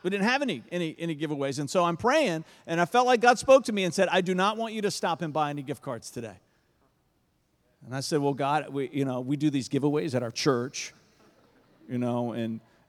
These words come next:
and if, if I don't have anything to give away, then there can't be a giveaway." And he said, "I don't want you to stop and buy any giveaways on your way to church today." Didn't tell anybody that, didn't share that with anybody, so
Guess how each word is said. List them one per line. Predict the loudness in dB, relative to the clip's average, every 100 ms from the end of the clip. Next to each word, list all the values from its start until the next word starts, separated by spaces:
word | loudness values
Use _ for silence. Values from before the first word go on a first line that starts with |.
| -4
and | 0
if, | 0 -2 -2
if | 2 4
I |
don't | 2 2
have | 2 2 2
anything | 0 -2 -2
to | -4
give | 4 6 6
away, | 4 4 4 2 0
then | -2 -2
there | -2
can't | 0 -2 0 0
be | 2 0 -4 -16 -8
a | -6
giveaway." | 0 2 4 2 -2
And | -4
he | -4
said, | -4 -4
"I | -2
don't | -4
want | -6 -6
you |
to | -6
stop | -8 -6 -6 -6 -10 -14 _ _ -12
and | -6
buy | -6 -6
any | -6 -8
giveaways | -8 -8 -8 -10 -12 -16 -20 -20 _ -10
on | -8
your | -6
way | -4 -4
to | -6
church | -8 -8 -8 -12 -20 _
today." | -8 -8 -8 -10 -12 -20 _ _ _ _ _
Didn't | -6 -2
tell | 2 2
anybody | 2 2 2 2
that, | 4 2 0
didn't | -4 -2
share | 2 4
that | 4 2
with | 0
anybody, | 0 2 2 2 -2
so | 0 0